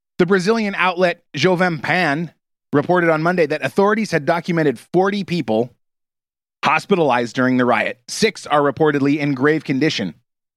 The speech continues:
One of those injured, the news network reported, was a military police commander, while six were journalists.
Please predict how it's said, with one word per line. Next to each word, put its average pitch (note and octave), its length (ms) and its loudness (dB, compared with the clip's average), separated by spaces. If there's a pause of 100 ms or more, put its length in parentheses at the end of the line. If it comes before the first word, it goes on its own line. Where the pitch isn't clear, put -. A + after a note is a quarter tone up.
(140)
One G3+ 160 2
of F#3+ 120 -2
those D#3+ 220 0
injured, D#3 520 0
the D3+ 60 0
news D3+ 240 2
network C#3+ 380 -2
reported, C#3+ 460 0
was D3+ 360 0
a C#3 60 -6
military E3 540 0
police D3+ 320 0
commander, C#3+ 520 -2 (440)
while D3 200 2
six - 360 -6
were E3 120 2
journalists. C#3+ 800 -2